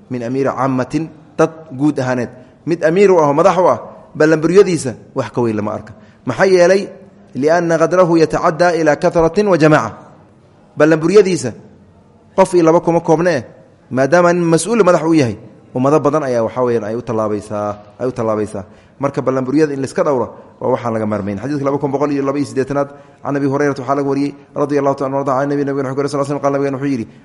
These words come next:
"Al-iimaanu, iimaanka, qayyada, wuxuu xadiday, wuxuu xiray, al-fatka,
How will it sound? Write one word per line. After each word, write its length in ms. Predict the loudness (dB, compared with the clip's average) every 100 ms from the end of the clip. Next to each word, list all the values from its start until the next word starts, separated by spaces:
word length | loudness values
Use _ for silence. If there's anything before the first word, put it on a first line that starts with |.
| _
"Al-iimaanu, 580 | -2 -2 0 2 2 0 -4
iimaanka, 380 | -2 2 2 0 -10 -20 -20 -20 -2
qayyada, 460 | 0 2 2 4 2 0 -10
wuxuu 500 | -10 -6 0 2 2 -2 -20 -20 -12 -6
xadiday, 420 | 0 4 4 2 -2 -20 -20 _ _ _ _
wuxuu 320 | -8 0 2
xiray, 420 | 2 2 4 6 4 -6 -16 -20 -20 _ _ _ _ _
al-fatka, 600 | -2 0 2 0 2 0